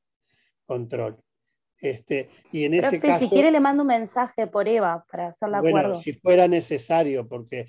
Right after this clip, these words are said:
Speaker 1: capaz que los tenés y ya me aparecen, yo no, no, no, no, no me atrevo
Speaker 2: A
Speaker 1: a
Speaker 2: mí me
Speaker 1: decirte.
Speaker 2: aparecen cuando entro al cuestionario, me
Speaker 1: Sí.
Speaker 2: aparece la calificación. Pero desde calificaciones que me aparecen todas las notas, esos dos
Speaker 1: Bueno, e-, en
Speaker 2: cuestionarios no
Speaker 1: ese
Speaker 2: me aparecen
Speaker 1: caso,
Speaker 2: calificados.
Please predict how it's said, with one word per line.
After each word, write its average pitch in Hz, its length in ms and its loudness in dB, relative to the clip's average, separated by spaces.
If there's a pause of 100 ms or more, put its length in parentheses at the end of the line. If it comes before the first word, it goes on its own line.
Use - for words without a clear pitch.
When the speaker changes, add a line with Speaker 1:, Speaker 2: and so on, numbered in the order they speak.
(140)
Speaker 1:
capaz 131 360 -4
que 185 80 0
los 170 160 0
tenés 165 400 -2
y 139 100 -6
ya 120 100 -4
me 123 120 -6
aparecen, 123 580 -2
yo 131 100 -6
no, 139 160 -8
no, 135 240 -12
no, 123 300 -14
no, 139 100 -6
no 143 220 -6
me 147 80 -2
atrevo 156 280 0
Speaker 2:
A 320 40 4
Speaker 1:
a 311 40 4
Speaker 2:
mí 294 80 4
me 330 60 6
Speaker 1:
decirte. 370 200 4
Speaker 2:
aparecen 311 320 0
cuando 254 220 2
entro - 180 -2
al - 100 -10
cuestionario, 220 880 -2 (420)
me 220 120 2
Speaker 1:
Sí. 139 60 4
Speaker 2:
aparece 214 360 0
la 175 120 -4
calificación. 165 680 -10 (380)
Pero 294 340 8
desde 311 340 6
calificaciones 220 760 2
que 240 100 -6
me 202 60 0
aparecen 185 480 -4
todas 220 260 2
las 160 260 -14
notas, 214 420 -4 (300)
esos 269 280 0
dos - 0 -
Speaker 1:
Bueno, 247 60 6
e-, 269 60 2
en 277 40 -6
Speaker 2:
cuestionarios 220 460 0
no 226 60 0
Speaker 1:
ese 226 120 0
Speaker 2:
me 233 80 4
aparecen 165 380 2
Speaker 1:
caso, 185 100 2
Speaker 2:
calificados. 165 480 -2